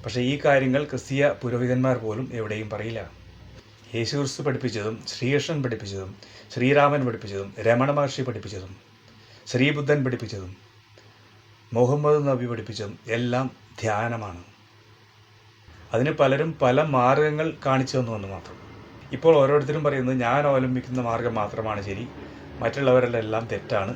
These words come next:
അതുകൊണ്ട് മറ്റുള്ളവരെ ശത്രുക്കളായിട്ട് കാണണമെന്നാണ്. ഇതാണ് മനുഷ്യർ ലോകത്തിൽ ചെയ്തുകൊണ്ടിരിക്കുന്ന ഏറ്റവും വലിയ തെറ്റ് അല്ലെങ്കിൽ വിഡ്ഢിത്തം. ഞാൻ വർഷങ്ങളായി ദിവസവും മെഡിറ്റേഷൻ ചെയ്യുന്നൊരു വ്യക്തിയാണ്. അതിലൂടെ ഞാൻ ഉദ്ദേശിക്കുന്ന പല നേട്ടങ്ങളും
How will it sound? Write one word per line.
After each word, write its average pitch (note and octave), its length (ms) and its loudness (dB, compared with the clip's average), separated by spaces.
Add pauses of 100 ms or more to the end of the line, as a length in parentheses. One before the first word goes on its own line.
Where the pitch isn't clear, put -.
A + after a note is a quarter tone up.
അതുകൊണ്ട് A2+ 320 -4
മറ്റുള്ളവരെ A#2 460 -6 (460)
ശത്രുക്കളായിട്ട് B2 560 0
കാണണമെന്നാണ്. F#2+ 500 -8 (840)
ഇതാണ് B2+ 320 4
മനുഷ്യർ B2+ 380 0
ലോകത്തിൽ A#2+ 400 -2
ചെയ്തുകൊണ്ടിരിക്കുന്ന A#2+ 520 -6 (120)
ഏറ്റവും C#3 340 -2
വലിയ B2 240 0 (240)
തെറ്റ് - 340 -8 (540)
അല്ലെങ്കിൽ A2+ 300 0
വിഡ്ഢിത്തം. A#2 400 -2 (580)
ഞാൻ B2 180 -2
വർഷങ്ങളായി C3 520 0 (480)
ദിവസവും C3 540 -2
മെഡിറ്റേഷൻ A#2+ 540 -4
ചെയ്യുന്നൊരു A#2 300 -6
വ്യക്തിയാണ്. G2+ 420 -6 (640)
അതിലൂടെ B2+ 400 2 (1040)
ഞാൻ C3 160 2
ഉദ്ദേശിക്കുന്ന C3 420 0
പല B2+ 200 0
നേട്ടങ്ങളും B2+ 520 -2